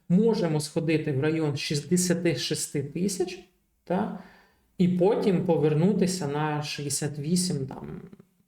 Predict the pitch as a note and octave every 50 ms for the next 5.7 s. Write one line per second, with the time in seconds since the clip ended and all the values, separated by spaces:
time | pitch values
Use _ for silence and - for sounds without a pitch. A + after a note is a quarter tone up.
0 | _ _ - - - - - - D3+ C#3+ C#3+ - - _ - - - - - -
1 | - F3+ F3 F3+ - - G3 F3+ F3 D#3 - - E3 C#3 - - D3+ - - D#3
2 | C3 C3+ D3+ D3+ - - B2 B2+ C3 B2+ - - - - - - - D3+ D3 -
3 | D#3+ D3 - F3 F#3 F#3 F3+ - D#3 D3 - - - - _ _ _ _ _ _
4 | _ _ - D3+ E3 E3 E3 - D#3 D3 D3+ D3 D3 - E3 - - - D3+ C3
5 | D#3 D3 - - D3 C#3+ C3+ C3 F3 G3+ - F3+ -